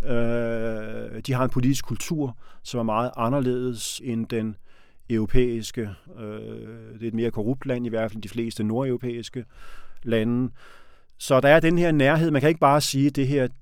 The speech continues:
de har en anden hudfarve, eller det ligger så, de har skæve øjne, havde jeg nær sagt, eller det ligger meget, meget langt væk. Det ligger faktisk to timers flyvning fra, øh, København. Så der er rigtig, rigtig mange ting, man skal, øh, man skal kunne være i stand til at holde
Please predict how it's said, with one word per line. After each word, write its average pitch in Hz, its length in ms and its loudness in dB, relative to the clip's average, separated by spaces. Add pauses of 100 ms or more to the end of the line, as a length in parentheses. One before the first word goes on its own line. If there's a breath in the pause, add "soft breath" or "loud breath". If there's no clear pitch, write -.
de 131 60 -2
har 131 80 2
en 123 60 2
anden 117 180 2
hudfarve, 131 880 0
eller 110 120 -4
det 107 160 -6
ligger 117 180 -2
så, - 120 -6
de 113 220 -2
har 110 180 2
skæve 113 560 0
øjne, 117 300 2
havde 131 120 -2
jeg 127 80 -4
nær 120 220 -6
sagt, 117 260 2
eller 110 120 4
det 104 60 2
ligger 117 160 0
meget, 113 200 0
meget 110 200 0
langt 113 300 0
væk. 151 180 0 (320 loud breath)
Det 131 100 0
ligger 139 160 2
faktisk 120 400 0
to 131 160 -2
timers 117 300 -6
flyvning 113 360 -2
fra, 107 260 2 (460 soft breath)
øh, 107 760 -4
København. 104 560 -8 (880 soft breath)
Så - 180 4
der 139 100 4
er 139 160 8
rigtig, 165 320 2
rigtig 147 300 2
mange 131 320 6
ting, 139 360 2
man 123 260 2
skal, 120 640 0
øh, 110 360 2 (1400 loud breath)
man 113 140 0
skal - 160 -6
kunne 113 180 2
være 113 140 2
i 107 40 -4
stand 131 260 -2
til - 120 -4
at 120 100 0
holde 120 500 0